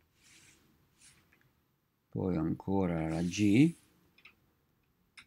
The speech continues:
che è un volume zero virgola zero due zero litri.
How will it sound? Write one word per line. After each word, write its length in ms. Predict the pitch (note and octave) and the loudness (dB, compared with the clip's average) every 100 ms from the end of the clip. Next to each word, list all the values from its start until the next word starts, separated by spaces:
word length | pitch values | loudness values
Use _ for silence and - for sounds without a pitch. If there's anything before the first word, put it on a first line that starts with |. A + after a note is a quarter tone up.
| _ _ | _ _
che 120 | - | -4
è 80 | F#2+ | -2
un 200 | E2+ D#2+ | 0 2
volume 640 | F#2 G#2+ F#2+ F2 A2 C3+ - - E2+ | 4 4 4 4 4 2 0 -10 -6
zero 380 | F#2 F2+ G2+ | -2 0 0
virgola 480 | F2+ F#2 F#2 F2 E2+ | -2 -2 -2 -2 -4
zero 580 | E2+ F2 F2+ F#2+ G#2 G2+ | -2 -2 0 0 0 -2
due 640 | F#2 F#2 G2 G2 G#2+ A2 - _ _ _ - | -4 -2 0 2 2 0 -8 _ _ _ -16
zero 520 | - F2+ E2 F2+ F#2+ | -6 -4 -2 -2 -2
litri. 500 | E2 A2+ A#2 - D#2 | 0 0 0 -2 -10